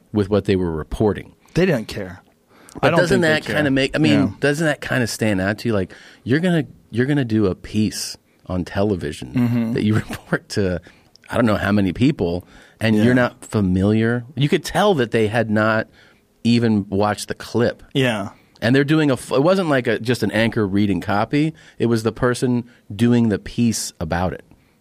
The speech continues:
Speaker 1: Had no idea what they were talking about.
Speaker 2: Yeah, they're lazy.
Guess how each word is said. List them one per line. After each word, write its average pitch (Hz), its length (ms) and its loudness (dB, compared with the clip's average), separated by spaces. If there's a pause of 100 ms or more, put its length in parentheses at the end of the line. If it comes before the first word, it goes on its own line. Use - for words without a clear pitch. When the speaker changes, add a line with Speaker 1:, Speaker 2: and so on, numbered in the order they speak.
(100)
Speaker 1:
Had 101 200 0
no 104 360 4
idea 92 320 0
what 82 120 -6
they 82 100 -4
were 78 80 -4
talking 76 340 -8
about. - 220 -16 (300)
Speaker 2:
Yeah, 110 200 -2
they're 127 140 2
lazy. 101 500 -4